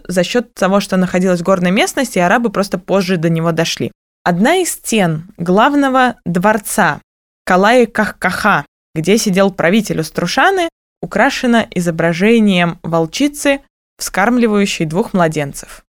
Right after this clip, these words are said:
Сегодня, въезжая в Истаравшанскую область Таджикистана, вы увидите памятник этой волчице. Друзья, и это тоже про бытование сюжетов, э, в системе Великого Шёлкового Пути. Скорее всего, с монетками этот образ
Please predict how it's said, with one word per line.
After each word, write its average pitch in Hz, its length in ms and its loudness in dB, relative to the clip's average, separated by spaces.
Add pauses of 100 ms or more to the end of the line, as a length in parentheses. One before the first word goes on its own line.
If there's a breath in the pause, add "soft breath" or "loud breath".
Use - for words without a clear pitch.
(140)
Сегодня, 233 460 2
въезжая 214 800 2
в 185 240 0
Истаравшанскую 247 1400 0
область 196 920 2
Таджикистана, 185 800 0
вы 185 100 2
увидите 208 400 0
памятник 196 640 0
этой 175 180 0
волчице. 175 680 -2 (200)
Друзья, 233 300 4
и - 140 -2
это 285 240 2
тоже 294 380 2
про 240 180 0
бытование 220 640 2
сюжетов, 226 600 0 (100)
э, 185 240 2
в 180 40 -6
системе 196 420 0
Великого 180 340 0
Шёлкового 180 400 -2
Пути. 185 300 -4
Скорее 202 360 0
всего, 240 360 0 (220)
с - 120 -6
монетками 214 800 0 (340)
этот 180 320 0
образ 190 560 2